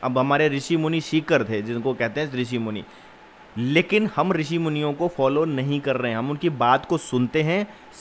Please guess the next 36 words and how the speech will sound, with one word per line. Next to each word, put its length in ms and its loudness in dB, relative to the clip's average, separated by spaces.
समझते 440 -2
हैं, 320 -2
अच्छी 280 0
लगी 200 0
तो 120 -2
फॉलो 280 2
करते 240 -2
हैं, 60 0
नहीं 200 0
लगती 280 -4
तो 60 -6
नहीं 180 0
करते 260 0
हैं। 200 -6
कोई 120 4
डाई 280 6
हार्ड 380 6
उसी 240 2
चीज़ 220 2
को 120 2
मानना 320 2
है, 80 4
ऐसा 160 4
नहीं 240 0
है। 120 -10
सनातन 680 2
धर्म 320 -2
जो 120 0
मानवता 420 0
का 160 -2
धर्म 320 -2
है, 60 -2
उसी 260 0
से 140 0
जैन 340 0
निकले, 540 2